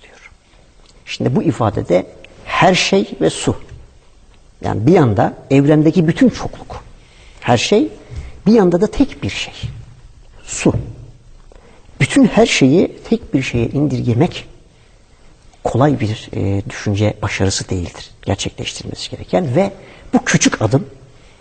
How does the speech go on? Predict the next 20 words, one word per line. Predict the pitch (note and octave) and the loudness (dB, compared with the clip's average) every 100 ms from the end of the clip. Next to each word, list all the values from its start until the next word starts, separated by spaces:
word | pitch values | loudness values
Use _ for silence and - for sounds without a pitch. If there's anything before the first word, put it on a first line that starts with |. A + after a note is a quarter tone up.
| _ - | _ -8
düşünce | B2+ C3 D3+ E3+ | -4 2 4 2
tarihi | - C#3 C#3 D#3+ | 4 2 2 2
bakımından | C#3 C#3 C#3+ D3+ | 0 2 2 2
çok | D#3 - - | 0 -2 -2
büyük | D3 - | -2 -4
bir | D#3+ | -6
sıçrama | - - B2+ B2 | -6 -2 0 2
olarak | G#2+ G2 - | 0 -2 -2
kabul | A#2 A#2 | -2 0
edilebilir. | G#2 G#2+ G#2 G2+ - | -2 -4 -4 -6 -2
Ama | G#3+ D3 F3 - - - - - - - | 2 4 2 -4 -18 -20 -20 -20 -16 -6
şunu | - A#3+ | 0 4
da | F#3 | 4
özellikle | D3 F3 G3 C#3 | 4 2 2 0
vurgulamak | B2+ C3 C#3+ F3 - | 2 2 2 0 0
lazım. | F#2+ B2+ G#3+ - - - - - | -2 -2 -6 -10 -20 -20 -20 -16
Thales'in | - F3+ F#3+ - F#3 - - - - | 0 2 2 2 0 -2 -8 -20 -12
bu | B2 D#3 D#3+ - | 2 4 4 0
maddeciliği, | B2+ B2+ B2+ C3+ A2+ A#2+ G#2+ G#2 F#2 - | -2 0 0 0 0 -2 0 0 -2 -8
yani | - A#2+ | -8 -8